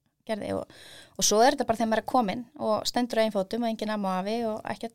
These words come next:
þá hérna, við erum að vísu með mjög gott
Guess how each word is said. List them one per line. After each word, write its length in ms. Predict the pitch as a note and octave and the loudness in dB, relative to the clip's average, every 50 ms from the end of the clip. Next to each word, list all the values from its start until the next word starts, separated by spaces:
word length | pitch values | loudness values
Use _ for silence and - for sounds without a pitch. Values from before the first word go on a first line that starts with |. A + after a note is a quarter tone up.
| _ _ - | _ _ 0
þá 160 | A#3 A3+ G#3+ | 0 0 2
hérna, 420 | G#3 A3 G#3 - G#3 G3+ G3+ G3+ - _ _ _ _ _ - - - - _ _ - | 0 -2 -4 -4 -4 -6 -6 -6 -8 _ _ _ _ _ -20 -20 -20 -20 _ _ -2
við 80 | G#3 G#3 | 0 2
erum 80 | G3+ G3+ | 2 2
að 100 | G3+ G3+ | 2 2
vísu 200 | G#3 - G#3 G3+ G3+ | 2 2 2 0 0
með 120 | G#3 G#3+ G#3+ | 0 2 2
mjög 300 | A3+ A#3+ B3 G3 - - | 4 4 4 2 0 -2
gott 200 | - C#4 - - | -6 -6 -6 -8